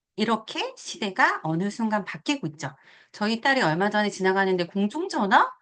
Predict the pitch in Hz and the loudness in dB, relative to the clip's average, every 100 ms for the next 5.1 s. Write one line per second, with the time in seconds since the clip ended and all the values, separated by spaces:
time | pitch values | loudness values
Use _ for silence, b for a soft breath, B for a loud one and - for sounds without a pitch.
0 | b b - 180 208 311 - 180 180 240 | b b -4 2 6 6 6 0 -2 -2
1 | - 466 571 359 302 233 240 190 277 403 | -2 0 0 2 0 2 0 2 0 0
2 | 359 196 190 185 175 180 262 269 269 180 | 2 2 0 0 0 0 0 0 0 0
3 | 160 147 143 160 220 226 196 151 156 165 | -2 -2 0 0 0 -2 0 0 0 -4
4 | 185 - 277 247 226 190 180 170 220 403 | -8 -10 -8 -4 -2 -4 -4 -4 -2 -4